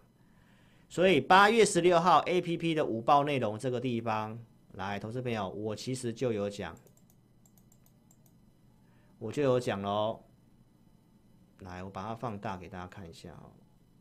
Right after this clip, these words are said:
好，我这边就有讲了，一样扣讯的内容，五三九以下可以买。好，后面几天还有没有到五三九以下？有，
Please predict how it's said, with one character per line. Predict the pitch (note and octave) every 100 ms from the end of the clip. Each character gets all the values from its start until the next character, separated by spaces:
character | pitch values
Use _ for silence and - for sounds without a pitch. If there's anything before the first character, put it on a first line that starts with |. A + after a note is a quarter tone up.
| _ _ _ _ _ _ _ _ _ _ _ _ _
好， | - B2 D3 - _ _ _ _ _
我 | - B2
这 | F3
边 | F#3+
就 | F#3
有 | F3 D#3+
讲 | D#3 B2
了， | A2+ A2 A2 C3 -
一 | B2+ C3+
样 | E3 D#3
扣 | - C#3+
讯 | D3
的 | C3
内 | B2+ B2+
容， | G2+ F#2
五 | G2+ A#2
三 | B2 E3
九 | E3+ A#2+ G2+
以 |
下 | F#2+ A2
可 | G2
以 | F2+
买。 | F#2+ F2 _ _ _ _ _ _ _ _ _ _ _ - _ _ _
好， | - C3+
后 | C3 - F#3
面 | F#3 D#3+
几 | C3+
天 | C3+ D3
还 | C3+
有 | C3
没 | B2+
有 |
到 | B2 A2+
五 | G2
三 | G2 A#2
九 | A2 F#2
以 | D#2+
下？ | - F2+ E2+
有， | G2 G#2+ G#2+ A#2+ -